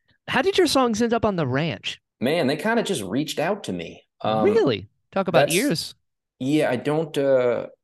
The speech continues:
Speaker 2: I still, in, in fact, we're just playing phone tag, but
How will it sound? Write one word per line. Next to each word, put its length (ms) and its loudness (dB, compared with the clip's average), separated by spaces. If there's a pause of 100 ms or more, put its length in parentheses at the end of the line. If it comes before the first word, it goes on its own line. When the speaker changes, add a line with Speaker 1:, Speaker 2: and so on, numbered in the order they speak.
(280)
Speaker 2:
I 60 -4
still, 680 0 (100)
in, 340 -10
in 80 -16
fact, 300 -4
we're 60 0
just 180 -4
playing 180 -4
phone 300 -6
tag, 260 -6
but 160 -6